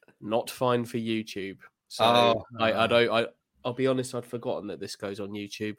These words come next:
Speaker 1: when I was, when I was detailing most of that. Um, so I've sorted something else instead. Don't worry.
Speaker 2: A surprising amount of people like to watch this,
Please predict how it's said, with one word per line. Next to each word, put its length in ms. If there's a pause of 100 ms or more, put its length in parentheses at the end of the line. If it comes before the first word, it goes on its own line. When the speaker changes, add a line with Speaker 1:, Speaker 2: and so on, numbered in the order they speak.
Speaker 1:
when 120
I 60
was, 160 (400)
when 160
I 60
was 180 (240)
detailing 440
most 300
of 80
that. 160 (320)
Um, 480 (720)
so 380 (320)
I've 140
sorted 280
something 300
else 240
instead. 420 (180)
Don't 160
worry. 220 (560)
Speaker 2:
A 40
surprising 460
amount 200
of 40
people 320
like 180
to 100
watch 320
this, 380